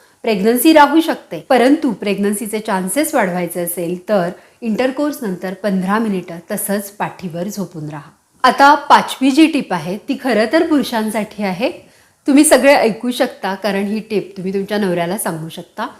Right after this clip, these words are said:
टाईट जीन्स आणि अंडरवेअर वापरणं पूर्णपणे टाळा, कारण यामुळे टेस्टिकल्स ओव्हरहीटिंग होऊन स्पर्म्स डॅमेज होण्याची शक्यता असते. आणि, अ, स्पर्म्स डॅमेज होऊ नये यासाठी लूज कपडे घातलेलं पुरुषांसाठी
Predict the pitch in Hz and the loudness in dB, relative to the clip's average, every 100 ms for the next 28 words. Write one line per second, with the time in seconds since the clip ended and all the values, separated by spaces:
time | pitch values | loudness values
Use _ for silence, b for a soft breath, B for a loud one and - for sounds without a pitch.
0 | B B 302 339 311 285 233 208 - - | B B 6 6 4 -2 -2 -4 -8 -6
1 | 214 220 - 214 196 208 220 233 220 190 | -4 -4 -4 -2 0 0 0 0 0 -2
2 | - 175 170 190 - 240 240 247 262 220 | -4 -8 -6 -8 -6 -4 -2 0 -2 -4
3 | 175 175 165 156 175 233 240 247 226 240 | -4 -6 -8 -10 -4 0 2 2 2 2
4 | 254 202 180 b b b - 247 247 - | 0 -2 -6 b b b -2 -2 -2 -4
5 | 277 233 185 196 - 226 202 233 254 247 | -4 -2 -4 -6 -6 -2 0 0 0 -2
6 | 185 233 196 202 165 185 - b - - | -4 -8 -4 -4 -4 -6 -10 b -20 -6
7 | - 277 302 320 - 202 208 190 233 - | 0 2 2 -2 -8 -4 0 0 -2 -4
8 | 226 180 175 220 233 - 180 170 165 - | -4 -4 -6 -12 -12 -10 -10 -10 -10 -12
9 | 147 127 b b b b b b 254 302 | -14 -16 b b b b b b 4 6
10 | 320 - 226 226 - 285 294 285 - 226 | 6 4 -2 -4 2 6 6 4 0 0
11 | 208 302 311 285 233 196 180 196 208 247 | 2 0 -2 -2 -2 -2 -2 -2 -2 -2
12 | 262 214 196 202 b b - 247 302 349 | -4 -6 -8 -12 b b 2 8 10 8
13 | - 262 - 208 202 196 185 175 175 190 | 6 -4 -2 -4 -4 -6 -8 -8 -10 -10
14 | 196 180 185 196 202 175 175 | -10 -8 -6 -6 -6 -10 -12